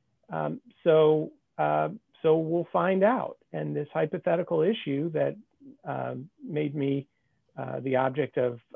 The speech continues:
uh, ridicule in the mid nineties, um, a chapter in my book, uh, Constitutional Cliffhangers, um, in two thousand twelve, when it still was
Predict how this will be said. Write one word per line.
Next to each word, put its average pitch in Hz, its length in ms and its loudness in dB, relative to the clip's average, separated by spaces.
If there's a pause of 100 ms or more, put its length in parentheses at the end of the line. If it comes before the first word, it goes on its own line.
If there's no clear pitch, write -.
uh, 127 400 -6
ridicule 160 640 2
in 175 80 -2
the 160 60 -2
mid 151 180 0
nineties, 156 420 0 (540)
um, 147 560 -4 (280)
a 143 120 -4 (200)
chapter 170 380 4
in 170 100 2
my 143 140 0
book, 147 300 2 (280)
uh, 160 140 -6
Constitutional 147 720 -6
Cliffhangers, 170 560 -2 (220)
um, 135 440 -6 (120)
in 147 340 -4
two 170 120 -6
thousand 147 340 0
twelve, 190 360 0
when 151 220 -4
it 156 120 -8 (180)
still 147 240 -2
was 156 220 0